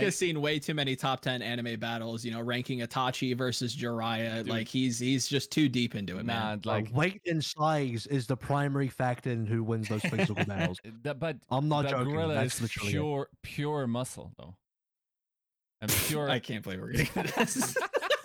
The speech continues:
Speaker 3: So what? A bear that's got a bit more fat can't, can, what? What?
Speaker 1: I mean, give
Speaker 3: Listen,
Speaker 1: me
Speaker 3: they got padding, yeah?
Speaker 1: give
Speaker 3: They got
Speaker 1: me
Speaker 3: higher constitutional,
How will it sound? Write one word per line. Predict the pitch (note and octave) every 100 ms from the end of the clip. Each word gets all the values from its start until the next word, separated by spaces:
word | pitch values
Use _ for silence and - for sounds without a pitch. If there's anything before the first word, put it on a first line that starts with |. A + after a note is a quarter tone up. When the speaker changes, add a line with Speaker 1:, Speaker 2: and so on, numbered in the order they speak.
| - - G#4 - F#4+ - - - F4+ -
Speaker 3:
So | - E3
what? | D3+ D#3+ C3+ -
A | C#3+
bear | C#3+ E3 F3 F3+ F3+
that's | D#3+ D#3
got | F3 D#3
a |
bit | D3+ D3+
more | C#3+
fat | - C#3 C#3+ C#3+
can't, | C#3 C#3 C3+
can, | C#3 B2 -
what? | C3+ C#3
What? | C#3 A#2 A2+ G#2 - _ _ _ _ _ _ C3
Speaker 1:
I |
mean, | D3+ C#3+ C3 B2+ _
give | E3 G#3+
Speaker 3:
Listen, | D#3+
Speaker 1:
me | C#3+
Speaker 3:
they |
got | D3 D#3+
padding, | A#2 D3+ C#3 G#2+ G2+
yeah? | D3 D#3 -
Speaker 1:
give | F#3+
Speaker 3:
They | A#3 A#3
got | D3+
Speaker 1:
me | C#3
Speaker 3:
higher | D#3+ D#3
constitutional, | - D#3+ - C#3+ - -